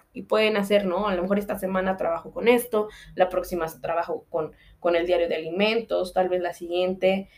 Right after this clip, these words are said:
eh, me sirvo con las raciones, eso también es importante. Hagan una lista de lo que quieren comenzar a cambiar, qué hábitos quieren comenzar a cambiar, y háganlo y trabajen semana por semana, ¿vale? Bueno, pues un gusto poder estar con ustedes.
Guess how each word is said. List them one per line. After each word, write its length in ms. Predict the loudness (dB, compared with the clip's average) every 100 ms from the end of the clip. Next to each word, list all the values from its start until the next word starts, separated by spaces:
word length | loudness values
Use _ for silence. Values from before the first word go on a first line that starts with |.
| _ -4
eh, 300 | -2 -2 -2
me 140 | -4
sirvo 420 | 0 0 2 0
con 200 | 2 2
las 160 | 0 0
raciones, 840 | -4 -4 0 2 2 0 -4 -12 -14
eso 220 | -12 -10
también 300 | -6 -4 -4
es 120 | -8
importante. 600 | -12 -10 -4 -2 -4 -12 _ _ -8
Hagan 300 | 0 2 4
una 180 | 4 2
lista 600 | 2 0 -4 -4 -4 -4 _ _ 2
de 160 | 4
lo 140 | 4 0
que 160 | -6
quieren 300 | -4 -2 -2
comenzar 460 | -2 -2 -4 -2 -2
a 100 | -2
cambiar, 520 | -4 -2 -2 -2 -2
qué 120 | 0
hábitos 460 | 2 0 -4 -6 -6
quieren 240 | -6 -6
comenzar 440 | -6 -10 -10 -8 -10
a 80 |
cambiar, 360 | -8 0 2 0 -4 -14 4
y 120 | 6
háganlo 440 | 8 4 4 2
y 120 | 2 -4
trabajen 480 | 2 2 2 -4
semana 540 | -6 -4 -2 -2 -4 -6
por 160 | -10 -8
semana, 380 | -10 -14 -20 _ _
¿vale? 340 | -6 -2 -2 -4 -16 -20 -20 _
Bueno, 300 | 4 4 0 -6
pues 160 | -2
un 140 | 0 2
gusto 500 | 0 4 6 6 6
poder 240 | 2 2
estar 260 | 0 -2 -4
con 180 | -2 -4
ustedes. 640 | -6 0 0 0 -4 -10